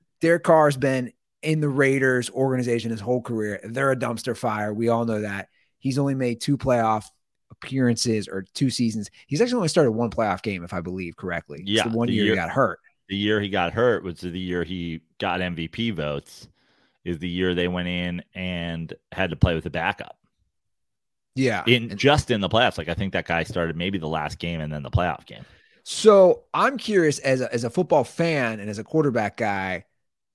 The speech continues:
Speaker 1: hey, how's he gonna do down there?
Speaker 2: I don't think Derek Carr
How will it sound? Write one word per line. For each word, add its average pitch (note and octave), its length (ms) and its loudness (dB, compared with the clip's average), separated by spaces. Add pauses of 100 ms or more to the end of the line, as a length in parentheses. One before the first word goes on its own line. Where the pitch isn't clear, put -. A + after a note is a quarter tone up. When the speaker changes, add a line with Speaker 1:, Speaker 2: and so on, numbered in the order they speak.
(400)
Speaker 1:
hey, C#3+ 240 2
how's B2 240 0
he C#3+ 80 0
gonna B2+ 180 -2
do A#2 200 -2
down F2+ 240 -4
there? E2 300 -16 (1600)
Speaker 2:
I D#3+ 180 6
don't G#3 280 6
think D3 340 2 (140)
Derek C3 340 6
Carr A#2 460 6